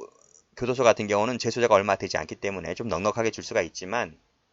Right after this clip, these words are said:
재소자가 많은 데는 운동 시간을 많이 줄 수가 없어요. 그래서, 어, 그런 점을 감안해서, 어, 근무 시간을 정한다는 겁니다. 자, 한 시간 이내라고 하는 걸 알아두세요. 한 시간 하면 틀려요.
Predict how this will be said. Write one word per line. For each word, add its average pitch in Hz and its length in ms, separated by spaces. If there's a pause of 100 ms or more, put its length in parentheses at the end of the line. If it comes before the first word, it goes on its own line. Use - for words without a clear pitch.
(1160)
재소자가 113 360
많은 104 380
데는 107 520 (440)
운동 101 160
시간을 110 220
많이 92 200
줄 98 140
수가 - 160
없어요. 85 640
그래서, 87 440 (420)
어, - 100
그런 110 240
점을 110 260 (140)
감안해서, 110 720 (400)
어, - 260
근무 110 220
시간을 98 320
정한다는 87 440
겁니다. 80 380 (1800)
자, 85 120
한 131 200
시간 127 260
이내라고 104 460
하는 92 120
걸 90 100
알아두세요. 80 640 (300)
한 123 180
시간 127 340
하면 120 200
틀려요. 95 520